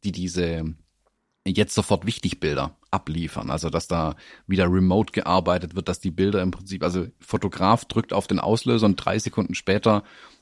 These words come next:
hat ein Redakteur, eine Redakteurin, das, also eine Bildredakteurin, das auf dem Tisch liegen, um zu sagen, okay, ja, hier muss dunkler, da heller, super, und ab geht's in die Datenbank rein. Dass wirklich innerhalb von Sekunden die Bilder mittlerweile, äh, der Presse zur Verfügung stehen.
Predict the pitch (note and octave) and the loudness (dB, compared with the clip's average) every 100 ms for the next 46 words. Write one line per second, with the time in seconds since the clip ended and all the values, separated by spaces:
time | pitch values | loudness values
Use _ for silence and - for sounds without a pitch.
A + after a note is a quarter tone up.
0 | _ F#2+ - F#2+ F#2 - F2 F2 - A2 | _ -4 0 0 0 -2 -2 -2 2 4
1 | G#2 G2+ F#2+ - G#2+ A2 G2 - - - | 4 2 0 2 4 4 0 -4 -6 -6
2 | - E2 D#2+ A2 A#2 G#2 G2+ - G2 G2 | -6 -6 -2 0 2 2 0 0 0 0
3 | F#2 F2 F#2 A#2 - A2+ G2+ F#2 - F#2 | -2 -2 -2 -2 0 0 0 -2 -2 -2
4 | - G#2 G2+ F#2 G#2 G2+ - A2 G#2+ G#2+ | -2 -2 0 0 2 2 2 0 2 2
5 | F#2 F2 G2+ A2 - A2 G#2+ G#2+ - G#2 | 4 4 4 4 2 0 2 0 -2 0
6 | G2 - - - G#2 F#2+ - - - - | 0 2 -2 2 0 0 -4 -14 -20 -20
7 | _ G2 F#2 F2+ F#2+ - D#2+ D#2 - - | _ -4 0 4 2 2 0 0 -2 -2
8 | G2 - F#2 - G#2+ - G2+ G2 - F2 | -2 -2 -4 -4 -6 -4 -4 -2 -2 -2
9 | F2 - - D#3 E3 C#3 A#2+ G#2 - - | -2 -6 -4 0 2 4 4 4 2 -12
10 | _ - F#2+ G2 G#2 G2+ F#2+ F#2 E2+ E2+ | _ -8 -2 0 4 2 2 -2 -2 -2
11 | E2 E2 - _ _ _ _ - D2 - | -2 -4 -10 _ _ _ _ -6 -4 -4
12 | - - F#2 D#2 - - G2 F#2 - E2 | -4 -4 -6 -10 -10 -4 -2 -2 -4 -6
13 | E2 F#2+ | -4 -6